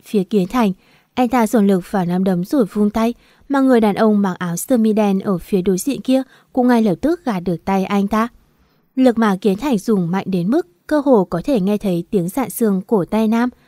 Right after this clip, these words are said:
Trong giây lát, sắc mặt anh ta trở nên trắng bệch. "Mẹ kiếp!"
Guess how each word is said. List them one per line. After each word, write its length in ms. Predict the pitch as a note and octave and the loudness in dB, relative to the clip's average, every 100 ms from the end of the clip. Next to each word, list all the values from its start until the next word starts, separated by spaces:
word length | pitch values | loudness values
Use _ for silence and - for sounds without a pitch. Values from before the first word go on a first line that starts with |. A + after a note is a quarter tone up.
| _ _ - | _ _ -6
Trong 180 | C#4 G#3+ | -2 0
giây 180 | G#3+ | 0
lát, 240 | F#3+ A#3+ D4+ | 0 -2 -4
sắc 220 | - D#4+ | -4 -2
mặt 160 | C#4+ E3+ | -2 -2
anh 140 | G3 | -4
ta 260 | G3 G3 F3+ | -4 -4 -4
trở 240 | - F#3+ | -4 -4
nên 260 | E3+ F#3 F3+ | -2 -2 -4
trắng 240 | - E3 C#3+ | -6 -8 -2
bệch. 160 | C4 - - _ _ _ _ _ - | -2 -2 -8 _ _ _ _ _ -8
"Mẹ 180 | F#3 G#3 | -4 -4
kiếp!" 260 | - C#4+ | -2 -4